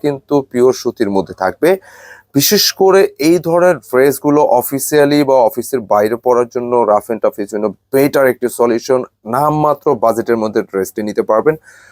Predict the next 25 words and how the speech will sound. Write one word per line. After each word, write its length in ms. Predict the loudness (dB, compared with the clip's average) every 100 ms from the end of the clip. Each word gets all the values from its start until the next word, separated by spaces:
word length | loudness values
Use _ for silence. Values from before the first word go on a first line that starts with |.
| _ -8 -4
মাত্র 420 | -4 -6 _ -2 0 0 0 0
এগারোশো 380 | 2 0 -2 -4 -2
টাকা 140 | -2 -4
এই 60 | -6
ড্রেসটি 300 | -6 -8 -6 -12
নিতে 160 | -10 -10
পারবেন। 240 | -10 -12 -14 _ 0 2
অনেক 220 | 2 0 -4
সুন্দর, 280 | -12 -10 -12 -4 -4
একটি 200 | -2 -2
মাত্র 160 | 0 -2 0
কালার 220 | 0 2 0
হবে। 160 | 2 0 -2 -20 -20 -4 -2
আর 60 | 2
যারা 140 | 0 2
পাইকারি 380 | 0 2 2 0 0
প্রোডাক্টগুলো 400 | 0 0 -2 -2
নিচ্ছেন, 360 | -4 -6 -2 0 0
আপনারা 200 | 0 -2 -2
কিন্তু 160 | -4 -4 -2
চার 140 | -2 -2
পিসের 220 | -4 -2 -2
বান্ডিল 260 | -2 -2 -2
নিয়ে 140 | 0
পাইকারি 280 | -2 0